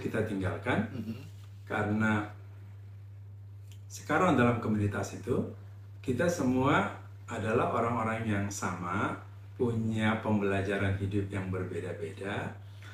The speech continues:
Speaker 1: Tapi kalau kita sharing pelajaran kita, kita bisa ikut caring terhadap orang lain, dan orang lain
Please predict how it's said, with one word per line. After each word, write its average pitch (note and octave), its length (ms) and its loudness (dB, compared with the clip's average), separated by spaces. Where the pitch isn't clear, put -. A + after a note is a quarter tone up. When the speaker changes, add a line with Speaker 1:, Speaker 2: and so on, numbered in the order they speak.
Speaker 1:
Tapi G#2+ 320 0
kalau G#2+ 320 2
kita G#2 400 -2
sharing D3+ 640 4
pelajaran F#2 560 2
kita, - 480 -4
kita - 640 0
bisa A2+ 560 0
ikut - 480 0
caring C3+ 400 4
terhadap G2 480 0
orang F2+ 320 -4
lain, F2+ 240 -4
dan G2 160 0
orang G#2 320 -2
lain A#2 180 2